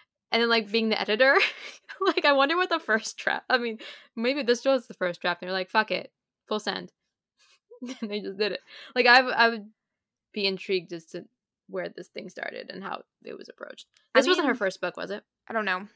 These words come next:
Speaker 2: It was written in nineteen eighty.
Speaker 1: Yeah.
Speaker 2: N-, truly not a clue. Um, no, it was not. The Cadine was in seventy-eight.
Speaker 1: Hmm.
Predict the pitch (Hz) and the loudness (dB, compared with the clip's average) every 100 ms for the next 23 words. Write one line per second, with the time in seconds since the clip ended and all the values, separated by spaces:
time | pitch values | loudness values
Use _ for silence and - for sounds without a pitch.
0 | - 220 233 254 285 214 214 220 208 196 | -8 -6 -6 -8 -8 -8 -6 -8 -6 -4
1 | 175 - 214 _ _ _ _ 196 190 170 | -4 -6 -10 _ _ _ _ -12 -8 -6
2 | 165 185 _ _ _ _ - 214 - _ | -8 -14 _ _ _ _ -16 -14 -14 _
3 | _ _ - 240 214 196 180 - - - | _ _ -16 -8 -8 -8 -10 -12 -14 -14
4 | - - _ - 110 - - - - _ | -14 -18 _ -14 -12 -12 -16 -20 -20 _
5 | _ _ _ _ _ _ _ _ _ _ | _ _ _ _ _ _ _ _ _ _
6 | _ - 196 175 147 214 - - - - | _ -12 -10 -8 -10 -12 -16 -18 -18 -20
7 | _ _ _ 208 - 202 180 175 185 214 | _ _ _ -16 -12 -14 -12 -12 -10 -10
8 | 214 202 180 180 175 175 170 - 214 240 | -10 -10 -12 -14 -16 -14 -12 -10 -12 -14
9 | - _ _ _ _ _ _ _ _ 269 | -18 _ _ _ _ _ _ _ _ -20